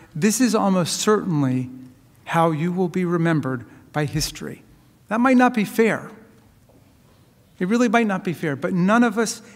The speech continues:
can escape the demands of history and destiny right now. Our reputations and our legacy will be inextricably intertwined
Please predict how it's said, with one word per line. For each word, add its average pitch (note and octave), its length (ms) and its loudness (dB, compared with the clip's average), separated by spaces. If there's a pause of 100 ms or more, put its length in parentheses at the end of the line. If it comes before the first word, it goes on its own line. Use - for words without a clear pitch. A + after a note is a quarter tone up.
(140)
can F3+ 120 -2
escape F#3 480 -2
the F3+ 60 -4
demands D#3+ 440 2
of C3+ 100 -6
history D3+ 560 -4 (360)
and D3 220 0
destiny C#3 560 -4
right C3 240 -10
now. D#3+ 400 -14 (2000)
Our D3 80 -4
reputations F3 760 0
and D#3+ 120 0
our D3 100 0
legacy D#3 680 -2 (520)
will C#3+ 100 2
be D3 220 -2 (180)
inextricably G3 840 -2
intertwined D3 760 -2